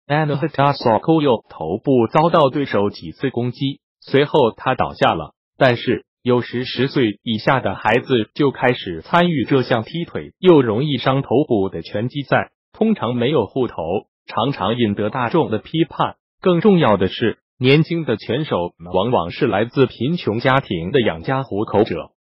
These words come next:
而拳击赛则是疯狂的拳击比赛，不怕年龄，不留情面。十一月十日，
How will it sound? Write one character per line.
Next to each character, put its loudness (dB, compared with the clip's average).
而 6
拳 -2
击 0
赛 -4
则 6
是 -2
疯 0
狂 -4
的 0
拳 -6
击 -6
比 -14
赛， -2
不 6
怕 0
年 -2
龄， -8
不 2
留 0
情 -8
面。 -4
十 -2
一 -4
月 4
十 -4
日， -4